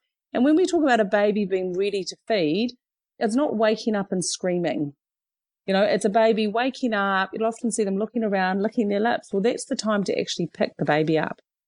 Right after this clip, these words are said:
so that they're actually kind of having this lovely little wake-up time. And you can talk to them and they'll often coo at you, or they start sucking their lips and sucking their hands and things. And then when the baby comes to the breast,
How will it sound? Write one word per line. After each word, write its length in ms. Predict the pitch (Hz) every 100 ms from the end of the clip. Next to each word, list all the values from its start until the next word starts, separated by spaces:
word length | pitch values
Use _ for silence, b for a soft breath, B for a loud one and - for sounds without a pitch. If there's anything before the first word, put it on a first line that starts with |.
| _ _ _ _ _ _ _
so 160 | - 208
that 180 | 196 190
they're 160 | 196
actually 360 | 202 196 - 196
kind 240 | 190 196
of 100 | 180
having 220 | 202 196 190
this 160 | 175
lovely 320 | 214 220 226
little 260 | 196 185 180
wake-up 500 | 170 185 208 214 -
time. 240 | 185 165 185
And 100 | 233
you 80 |
can 160 | 254 254
talk 380 | - - 233 -
to 80 | 208
them 220 | 220 214
and 100 | 185
they'll 160 | 180
often 260 | 190 - 202
coo 300 | - 233 226
at 80 | -
you, 440 | 220 220 220 220 b b _ _
or 80 | 190
they 80 | 185
start 260 | - -
sucking 360 | - 214 214 214
their 100 | 202
lips 280 | 202 - 196
and 100 | 180
sucking 320 | 202 202 196
their 140 | 202
hands 480 | 190 208 202 208 202
and 120 | 208
things. 400 | 220 302 370 - - _ _
And 260 | - 220 220
then 500 | 254 277 294 294 285 - _ _
when 180 | 202 202
the 80 |
baby 380 | 190 196 190 190
comes 800 | - 202 190 185 185 185 - - _ _ _ _
to 120 | 202
the 80 | 175
breast, 840 | 151 220 311 202 190 - - -